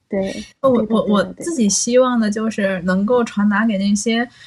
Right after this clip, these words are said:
Speaker 2: 家庭不是那么的富裕吧，就又不想给家里添太多的经济负担的这种前提下，
Speaker 1: 嗯。
Speaker 2: 但还想，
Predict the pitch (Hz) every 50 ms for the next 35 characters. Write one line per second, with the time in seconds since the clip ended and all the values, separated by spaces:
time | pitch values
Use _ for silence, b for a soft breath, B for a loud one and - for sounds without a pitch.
0 | B B B B B - - 302 339 349 - 262 254 269 269 226 220 254 - 359
1 | 392 415 359 277 240 208 208 - - 349 339 285 233 208 202 196 190 185 180 180
2 | 214 220 - _ _ _ _ - - 269 254 269 277 277 269 - - 330 294 208
3 | 190 208 202 185 175 180 226 220 226 208 180 175 - 226 226 233 233 - - 247
4 | 226 247 240 240 233 214 226 262 277 277 247 233 - - 202 226 214 214 214 202
5 | 208 202 185 170 - - 170 202 220 226 - 269 254 247 254 277 277 269 - -
6 | 277 - - - 220 180 - - -